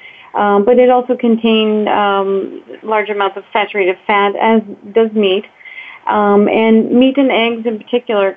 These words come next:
can also contribute to inflammation in the body if you're consuming too much of it. So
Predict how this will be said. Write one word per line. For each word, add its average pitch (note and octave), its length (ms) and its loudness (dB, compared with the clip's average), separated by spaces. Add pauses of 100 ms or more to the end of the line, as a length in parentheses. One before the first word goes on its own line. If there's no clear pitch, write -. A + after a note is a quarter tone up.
can A3+ 380 2
also G#3+ 600 0
contribute G3 640 0 (140)
to F#3+ 440 2
inflammation G#3 640 -2
in F#3 100 -2
the F#3 60 -2
body F3+ 360 -2
if G3+ 100 -8
you're G3 100 -6
consuming F3+ 640 -4 (100)
too G3+ 140 -4
much F3 240 -4
of F3 100 -4
it. F#3 240 -2
So A#3 200 0